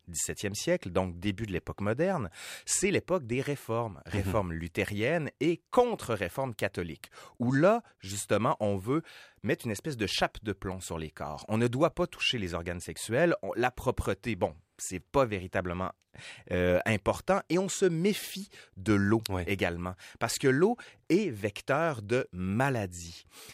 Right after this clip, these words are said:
Speaker 1: Et donc, le bain qui était encore, comme on l'a dit en, en introduction, utilisé au Moyen Âge, est véritablement tombe en décrépitude,
Speaker 2: Ouais.
Speaker 1: pourrait-on dire. On les ferme peu à peu, ce qui fait qu'à Paris, quinzième, seizième siècle,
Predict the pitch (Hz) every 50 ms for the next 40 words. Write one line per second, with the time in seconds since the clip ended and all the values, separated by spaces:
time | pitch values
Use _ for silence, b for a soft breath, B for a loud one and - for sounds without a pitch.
0 | B B _ 113 101 90 98 160 220 233 202 - - - - 101 104 101 98 95
1 | 82 78 113 117 131 131 110 82 - - - 107 101 95 90 80 - _ - 104
2 | 95 - - - - 151 185 185 - 214 220 156 - - 98 98 95 90 90 85
3 | 90 104 95 90 90 82 80 78 76 76 76 78 80 78 - - 82 80 - -
4 | - 113 110 98 B B B B B B B - 143 143 - - 131 117 107 107
5 | 123 113 104 95 92 92 92 95 101 127 151 151 123 - - 110 107 101 110 156
6 | 170 156 143 - 139 110 104 107 127 156 147 - - 180 208 220 208 180 - -
7 | 95 101 104 101 104 156 160 - - - 165 - - - - - 120 117 101 92
8 | 95 92 98 95 - 92 95 92 101 117 - 160 185 208 202 180 - - - 180
9 | 190 190 170 120 101 - - 156 151 127 - - 131 139 - - - - 202 202
10 | - 117 - - 123 104 95 113 147 156 - 113 101 95 101 113 110 - 113 98
11 | 85 92 87 87 - 143 147 -